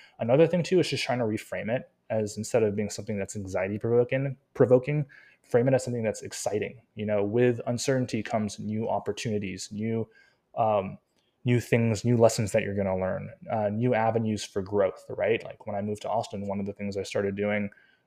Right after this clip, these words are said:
within a few months was started training jujitsu, which maybe I wouldn't have started if I stayed, you know, where I was, right? It's, I, I pushed myself to, like, have new experiences and, and try different things. And so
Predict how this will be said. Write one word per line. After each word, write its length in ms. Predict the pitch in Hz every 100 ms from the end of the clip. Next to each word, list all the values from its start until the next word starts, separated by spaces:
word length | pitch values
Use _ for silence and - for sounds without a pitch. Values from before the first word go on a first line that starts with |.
| _
within 200 | 110 107
a 60 | 104
few 140 | 110
months 260 | 107 104 104
was 160 | 101
started 240 | - 98 98
training 300 | 107 107 107
jujitsu, 480 | 107 127 - 101 101 _ _
which 180 | 104 -
maybe 280 | 107 113 117
I 60 |
wouldn't 240 | 113 120 120
have 100 | -
started 340 | 131 113 98
if 140 | 101
I 80 | 98
stayed, 380 | - - 92 92 _ -
you 100 | 95
know, 120 | 92
where 160 | 95
I 120 | 90 92
was, 420 | 92 - - - -
right? 240 | 101 107
It's, 200 | - -
I, 160 | 107 104 _ _ - _ -
I 60 |
pushed 280 | 107 - -
myself 380 | 127 113 123 107
to, 80 | 113
like, 160 | 98
have 240 | - 104 104
new 140 | 104
experiences 760 | 104 - 120 107 95 - 98 101
and, 160 | - -
and 120 | 104
try 200 | - 104
different 300 | 101 104 101
things. 280 | 117 101 98
And 120 | 95
so 240 | 110 95